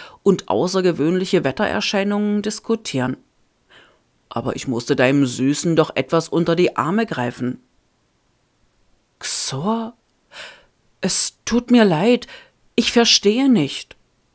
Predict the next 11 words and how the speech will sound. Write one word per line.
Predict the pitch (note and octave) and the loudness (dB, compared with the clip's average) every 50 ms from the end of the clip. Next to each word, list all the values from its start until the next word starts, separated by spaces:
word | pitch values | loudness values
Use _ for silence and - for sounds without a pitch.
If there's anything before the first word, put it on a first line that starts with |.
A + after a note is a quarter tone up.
| _ _ _ _ _ _ _ _ _ _ _ _ _ _ _ _ _ - | _ _ _ _ _ _ _ _ _ _ _ _ _ _ _ _ _ -10
„Lange | B2+ A#2+ A#2+ B2+ C3 B2+ B2 | -6 -6 -4 -2 -2 -2 0
Geschichte. | A2 B2 B2 B2 - D3 D3 D3+ - - C3 - - _ _ _ _ _ _ - - - - - _ _ _ _ _ _ _ _ - | 2 2 0 0 -2 -4 -4 -4 -6 -8 -8 -10 -10 _ _ _ _ _ _ -20 -20 -20 -20 -20 _ _ _ _ _ _ _ _ -2
Aber | - C3 B2 B2+ B2 B2 A#2+ B2 B2+ A#2+ - _ - | -2 0 2 2 2 2 2 0 -2 -4 -8 _ -6
wie | C3+ B2+ C#3+ D3 D3+ | -2 2 4 4 4
geht | D3 D3 D#3+ F3+ A#3+ | 4 2 2 2 0
es | A#3+ A3 - | -2 -2 -2
dir? | - D3 B2+ C3 - - _ _ _ _ _ _ _ _ _ _ - | -6 -6 -6 -6 -6 -10 _ _ _ _ _ _ _ _ _ _ -12
Wie | B2+ C3+ C3 B2 | -8 -6 -6 -6
geht's | B2 - B2 C3 D3 - - - - - | -4 0 0 0 2 0 -2 -6 -2 4
den | E3 D#3+ D#3+ E3 D#3 | 4 6 6 4 2
Kindern?“, | - - F3+ F#3 A3+ A3+ F3 C#3 C3 - - | 0 -4 -4 -2 0 0 0 -2 -2 -4 -6